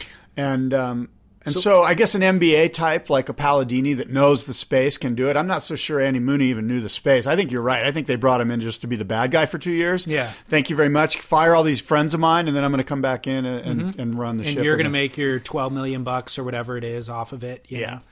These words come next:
Speaker 2: know? Um, so, yeah, I mean, I, I think the, the problem and the challenges that we run into with this scenario, because it's come up on this show before, is, like, the core community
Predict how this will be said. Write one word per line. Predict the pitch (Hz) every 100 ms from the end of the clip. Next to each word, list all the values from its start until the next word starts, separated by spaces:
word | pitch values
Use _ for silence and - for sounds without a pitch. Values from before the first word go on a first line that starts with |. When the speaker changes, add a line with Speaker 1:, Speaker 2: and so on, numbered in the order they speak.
| _ - _ _
Speaker 2:
know? | 147
Um, | 147 135 117 113 - _ _ -
so, | - 196 175 156 165 - _ _ _
yeah, | 185 175
I | 165
mean, | 180 175 - - _ - - - -
I, | - 185 202 -
I | - 185
think | 202 202 180 - _ - _ _ _ - -
the, | 165 156 156 160 175
the | - 165 170
problem | - - 190
and | 190
the | 175
challenges | - 165 170 160
that | 147
we | 151
run | 139 147 143
into | 147 156
with | 143
this | 143 -
scenario, | 151 143 139
because | 139 143 139
it's | 123
come | - 156
up | 147
on | 143
this | 143
show | 131 143 135
before, | 131 135 127 151
is, | 156 123
like, | 135 127 120 - - _ - _ -
the | 143
core | - 180 196
community | 190 196 160 151 165 180 202 226